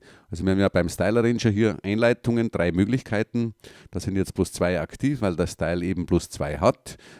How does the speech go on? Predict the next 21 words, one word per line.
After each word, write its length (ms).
Wenn 100
der 80
Style 300
jetzt 260
drei 460
Einleitungen 540
hätte, 420
dann 240
wäre 260
das 220
jetzt 200
auch 220
noch 320
aktiv. 540
Also 200
wir 120
haben 240
bei 100
jedem 240
Style 460
drei 360